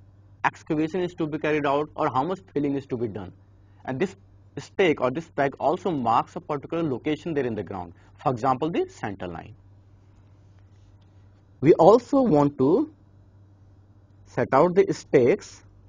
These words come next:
for defining the formation width. Again, we'll discuss this formation width in a moment.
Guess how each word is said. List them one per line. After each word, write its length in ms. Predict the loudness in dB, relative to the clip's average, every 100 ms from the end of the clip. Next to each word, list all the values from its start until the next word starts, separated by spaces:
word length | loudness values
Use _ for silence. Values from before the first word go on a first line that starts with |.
| -8
for 180 | -4
defining 760 | -2 -2 -2 -4 -2 0 0 -2 -8 _ -20 _ -20 -6
the 100 | -6
formation 760 | -4 -2 0 0 -2 -2 -4 -6 _ _ -20 -20 4
width. 420 | 6 6 2 -20 -20 -20 -20 _ -8
Again, 380 | -2 2 2 0 -6
we'll 200 | 0 2
discuss 300 | 2 0 -2
this 140 | -2 -4
formation 420 | -2 -2 -4 -2
width 220 | -2 -2
in 80 | -6
a 40 |
moment. 420 | -2 -2 -2 -6